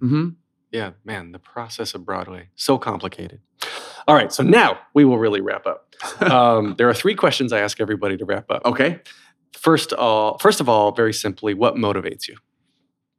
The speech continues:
Speaker 1: Passion for theater.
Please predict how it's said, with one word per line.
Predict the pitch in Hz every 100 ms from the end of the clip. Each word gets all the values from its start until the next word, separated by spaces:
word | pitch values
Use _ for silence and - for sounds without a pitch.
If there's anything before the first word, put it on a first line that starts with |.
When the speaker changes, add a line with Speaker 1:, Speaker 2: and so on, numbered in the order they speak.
| _ _ _ _ _ _ _ _ _ _ _ _ _ _ _ _ _ _ _ _ _ _ _ _ _ _ _ _ _ _ _ _ -
Speaker 1:
Passion | - 147 147 113
for | 98
theater. | 90 113 107 85 78